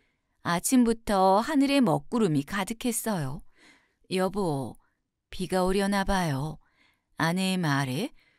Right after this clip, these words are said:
유관도 하늘을 올려다보았어요. "장마가 시작될 것 같아요." 부부는 방 안으로 들어와 천정을 살펴보니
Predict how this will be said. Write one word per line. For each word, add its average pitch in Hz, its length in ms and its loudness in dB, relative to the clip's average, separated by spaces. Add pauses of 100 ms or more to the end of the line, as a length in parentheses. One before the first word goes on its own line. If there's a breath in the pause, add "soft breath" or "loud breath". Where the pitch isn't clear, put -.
(200)
유관도 180 720 0
하늘을 277 460 0
올려다보았어요. 190 1120 0 (880)
"장마가 151 760 0
시작될 156 720 -2
것 165 220 -2
같아요." 156 840 -4 (460)
부부는 165 600 -2 (420 soft breath)
방 233 220 0
안으로 254 380 6
들어와 175 580 2
천정을 269 540 2
살펴보니 240 880 -2